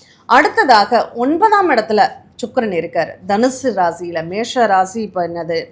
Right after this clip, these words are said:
போய்கிட்டு இருக்கு, அட்சய லக்னமும் மேஷம் போய்கிட்டு இருக்கு அப்படின்னா இந்த தனுசுல சுக்கிரன் இருந்தாலும் எனக்கு பணம் வராது, நான் எவ்வளோ முயற்சி பண்ணாலும் பணம் வரவே வராது.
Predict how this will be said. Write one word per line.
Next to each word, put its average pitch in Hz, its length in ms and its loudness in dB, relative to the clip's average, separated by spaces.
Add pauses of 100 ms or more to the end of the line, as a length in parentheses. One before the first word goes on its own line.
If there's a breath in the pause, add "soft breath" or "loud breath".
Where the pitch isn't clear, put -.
போய்கிட்டு 202 300 -4
இருக்கு, 170 400 -8 (300 loud breath)
அட்சய 247 280 0
லக்னமும் 190 420 0
மேஷம் 185 460 -8
போய்கிட்டு 190 300 -8
இருக்கு 165 300 -12
அப்படின்னா 160 340 -10 (480 loud breath)
இந்த 202 340 -2
தனுசுல 330 520 4
சுக்கிரன் 240 440 -4
இருந்தாலும் 175 380 -6
எனக்கு 190 240 -10
பணம் 185 340 -6
வராது, 180 360 0
நான் 240 160 -4
எவ்வளோ 240 520 4
முயற்சி 370 340 0
பண்ணாலும் 233 420 0
பணம் 196 260 -2
வரவே 175 320 -4
வராது. 151 300 -10